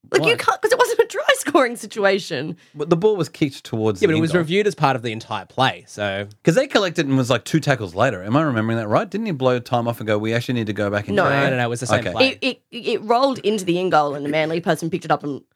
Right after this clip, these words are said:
Speaker 1: fell
Speaker 3: Ravalawa.
Speaker 1: over or whatever, got tackled or whatever.
Speaker 2: Yeah,
Speaker 1: And then he
Speaker 2: okay.
Speaker 1: called it back and was like, "Oh, go to the
Speaker 2: Yeah.
Speaker 1: bunker, I have no try." It's like, of course you have no try. There was never going to be a try.
Speaker 2: Yeah.
Speaker 1: What are you talking about?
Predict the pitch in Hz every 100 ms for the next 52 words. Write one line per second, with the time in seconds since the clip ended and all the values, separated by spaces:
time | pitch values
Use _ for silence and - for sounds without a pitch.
0 | _ _ _ - 107 113 170 175 214 156
1 | 160 165 117 190 208 175 170 170 147 98
2 | 67 - 113 104 214 214 196 196 165 175
3 | 185 175 220 254 220 220 190 226 208 180
4 | 208 190 226 190 208 - 285 285 233 180
5 | 175 160 175 190 180 175 _ _ 185 185
6 | 202 185 185 175 180 175 185 - 185 -
7 | 185 175 - 185 175 - -